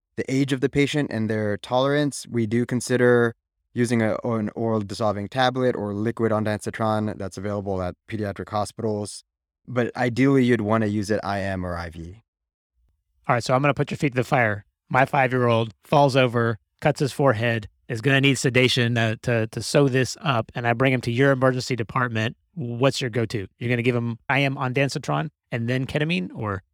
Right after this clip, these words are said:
Speaker 1: For your kid, a five-year-old, I would actually place an I V. I would give them I V ondansetron and I V ketamine.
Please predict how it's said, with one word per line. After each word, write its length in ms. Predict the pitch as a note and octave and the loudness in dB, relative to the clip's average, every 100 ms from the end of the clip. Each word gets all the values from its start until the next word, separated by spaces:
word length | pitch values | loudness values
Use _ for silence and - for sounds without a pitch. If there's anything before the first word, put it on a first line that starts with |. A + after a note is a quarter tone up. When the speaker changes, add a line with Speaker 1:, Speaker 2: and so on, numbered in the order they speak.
| _ _ _ _ _ _ _ | _ _ _ _ _ _ _
Speaker 1:
For 60 | C#3 | 2
your 160 | D#3 | 2
kid, 220 | D#3 D3 B2+ | 4 4 4
a 40 | |
five-year-old, 560 | - C3 C3 C3 B2+ - | 6 6 6 6 6 4
I 140 | C3 | 2
would 120 | D3 B2+ | 4 4
actually 320 | B2 - A2+ | 2 0 -4
place 320 | - A#2 - | -2 -2 -2
an 80 | G#2+ | -2
I 220 | A2 G#2+ | -2 -2
V. 420 | G#2+ G#2+ G#2 G#2 - _ _ | -2 -2 -2 -6 -10 _ _
I 160 | - A2+ | 0 2
would 200 | A2+ G#2+ | 2 2
give 260 | B2 A2 | 2 4
them 420 | A2+ G#2+ G#2 G#2 G2 - | 4 4 2 0 -4 -2
I 220 | A#2 A2 | -2 0
V 320 | G#2+ A#2 A2+ | 0 2 2
ondansetron 760 | A2+ A2 A2 - A#2 G#2 G2+ G2 | 0 0 -2 -4 -2 0 -2 -4
and 420 | A2 G#2+ G#2+ G2 - _ _ _ _ | -8 -6 -6 -8 -12 _ _ _ _
I 200 | A2+ A2 | -2 -2
V 180 | G2+ G#2 | -2 -6
ketamine. 720 | - A#2+ G#2 G2+ F#2 F#2 F#2 | -4 -2 0 -2 -4 -6 -8